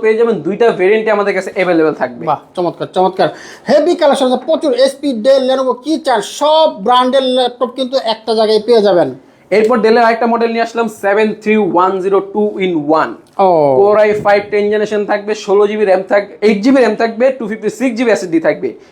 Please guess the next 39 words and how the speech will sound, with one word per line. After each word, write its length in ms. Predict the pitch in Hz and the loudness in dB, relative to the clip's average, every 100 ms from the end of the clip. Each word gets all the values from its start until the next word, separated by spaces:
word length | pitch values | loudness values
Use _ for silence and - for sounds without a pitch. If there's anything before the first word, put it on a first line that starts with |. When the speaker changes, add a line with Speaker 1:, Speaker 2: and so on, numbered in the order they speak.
| - | -2
Speaker 1:
এইট 160 | 202 202 | 0 2
টু 60 | 214 | 0
ফিফটি 220 | 208 220 | 0 0
সিক্স 180 | 240 214 196 | 0 0 -6
স্মার্ট 240 | 208 220 214 | -2 -2 0
ফিঙ্গারপ্রিন্ট 400 | 208 214 202 208 | 0 0 0 -2
সহকারে 340 | 202 202 208 202 | 0 0 2 0
পেয়ে 220 | 208 196 | 2 2
যাবেন, 160 | 208 196 | 2 -2
শুধুমাত্র 380 | 196 202 202 - 208 | -4 -4 -2 -4 0
টেক 140 | 202 202 | 0 2
হেভেনে 220 | 202 208 208 | 0 -2 -4
থ্রি 180 | 180 190 | -8 -8
সিক্সটি 320 | 202 - 202 | -10 -6 -2
থাকবে। 360 | 202 196 202 254 523 - - - 151 | -2 -2 2 0 0 -14 -20 -16 -4
মাত্র 320 | 190 214 - 233 233 214 | -2 -2 -2 0 2 2
প্রাইসটাও 420 | 214 208 - 233 | 2 0 -2 -2
থাকবে 160 | 226 220 | -2 -4
আপনাদের 260 | 226 220 226 - | -4 -2 -4 -4
সীমিতর 360 | 220 226 233 180 | -4 -2 0 -2
ভিতরে, 280 | 175 156 - - - | -4 -6 -6 -8 -2
Speaker 2:
হুম। 140 | 185 208 | 0 2
Speaker 1:
মাত্র 280 | 220 - 254 247 254 | -2 -2 2 4 4
তেত্রিশ 380 | 240 233 240 220 | 0 -2 -4 -2
হাজার 160 | 233 233 226 | -2 0 0
পাঁচশো 260 | 220 214 185 | 0 0 -2
টাকা। 160 | 160 110 - | -2 -8 -2
Speaker 2:
তেত্রিশ 300 | 277 277 269 233 | -2 0 0 2
হাজার 160 | 240 233 | 0 0
পাঁচশো। 300 | 240 - 202 185 | -2 -2 0 0
Speaker 1:
তেত্রিশ 280 | 214 247 240 | 2 2 2
হাজার 160 | 247 | 2
পাঁচশো 220 | 240 - 247 | 0 0 0
টাকা 120 | 247 240 | 2 2
Core 160 | 226 233 | 2 2
i 20 | 233 233 226 | 2 0 0
five 240 | 233 262 277 | 2 0 -2
ten 140 | 220 220 | -4 -2
generation, 360 | 233 233 226 | -2 -2 -2